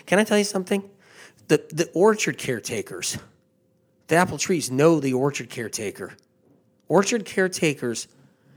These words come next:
no matter how much garbage they eat and junk they eat, they still live really healthy.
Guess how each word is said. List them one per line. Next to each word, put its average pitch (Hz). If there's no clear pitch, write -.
no 156
matter 160
how -
much 196
garbage 151
they 127
eat 113
and 123
junk 139
they 135
eat, 107
they 156
still 190
live 156
really 160
healthy. 147